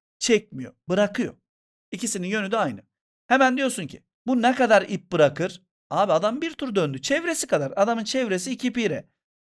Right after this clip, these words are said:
O zaman bu iki pi r'ye kadar ipi aşağı bırakır.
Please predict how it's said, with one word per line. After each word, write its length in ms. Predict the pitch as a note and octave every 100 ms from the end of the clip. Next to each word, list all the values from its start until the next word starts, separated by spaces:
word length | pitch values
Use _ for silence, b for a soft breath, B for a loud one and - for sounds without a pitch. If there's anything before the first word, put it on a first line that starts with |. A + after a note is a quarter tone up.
| -
O 140 | G#3+
zaman 360 | G3 F3+ E3+ F3+
bu 140 | G3
iki 400 | F#3+ - C4 B3
pi 280 | G#3 G#3+ G3
r'ye 220 | G3 F#3
kadar 360 | F3+ D#3+ G3+ G#3
ipi 240 | G3+ G3 D#3
aşağı 420 | D3+ - E3 F#3
bırakır. 500 | G#3 G3+ A3 A3